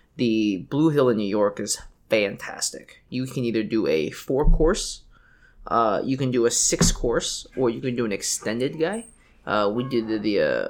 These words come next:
we did the six course, and you can decide to do the, uh, the longer guy. And, um,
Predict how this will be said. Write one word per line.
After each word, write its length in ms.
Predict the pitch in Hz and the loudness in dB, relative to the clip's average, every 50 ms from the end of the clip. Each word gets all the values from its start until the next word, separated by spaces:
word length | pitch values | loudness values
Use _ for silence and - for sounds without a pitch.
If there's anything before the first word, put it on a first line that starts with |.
| - | -6
we 140 | - - 135 | -6 -6 -6
did 140 | 139 139 - | -4 -2 -4
the 60 | 110 | -2
six 260 | - - - - - | -2 -4 -4 -6 -8
course, 560 | - - - 87 - - - - - - - _ _ - | -10 -8 -6 -6 -4 -4 -6 -6 -8 -8 -10 _ _ -10
and 500 | 113 107 101 101 95 92 78 69 67 110 | -8 -6 -4 -4 -4 -4 -6 -6 -6 -4
you 80 | 131 | -4
can 120 | 135 156 113 | -2 -2 -2
decide 480 | 101 - - - - - 95 101 120 131 | -2 -4 -4 -4 -2 -4 -4 -6 -8 -8
to 60 | 123 | -8
do 280 | 127 143 139 147 160 | -6 -4 -4 -2 -2
the, 220 | 165 170 175 180 180 | -2 -2 -4 -4 -4
uh, 200 | 185 185 185 185 - - - - - - - - - | -4 -6 -8 -8 -12 -16 -20 -20 -20 -20 -12 -2 2
the 100 | 170 170 | 4 4
longer 300 | 175 175 175 180 185 180 | 4 2 -2 -4 -6 -8
guy. 300 | 190 185 190 196 196 202 _ _ _ _ _ _ - - - - - - | -8 -8 -8 -8 -10 -12 _ _ _ _ _ _ -20 -20 -20 -18 -10 -6
And, 400 | - 113 110 107 107 104 104 113 - - - - - - _ _ - _ _ _ _ _ _ _ _ - - - - - - - | -2 0 0 2 2 0 -2 -4 -6 -8 -12 -16 -18 -20 _ _ -20 _ _ _ _ _ _ _ _ -20 -20 -16 -16 -12 -6 -2
um, 520 | 123 120 110 104 104 101 - 98 - - | 2 4 4 4 2 0 -4 -6 -8 -10